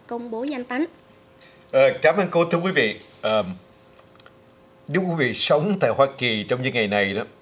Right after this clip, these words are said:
Speaker 2: vì, vì một số quý vị, ờ, khán giả và thính giả của chúng ta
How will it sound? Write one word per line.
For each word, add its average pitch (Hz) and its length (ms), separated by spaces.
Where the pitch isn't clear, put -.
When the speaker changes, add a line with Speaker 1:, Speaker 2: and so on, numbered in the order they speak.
Speaker 2:
vì, 101 180
vì 104 120
một 92 340
số 135 540
quý 151 140
vị, 92 380
ờ, 87 300
khán 156 280
giả 104 300
và 90 440
thính 185 200
giả 113 120
của - 120
chúng 135 140
ta 127 340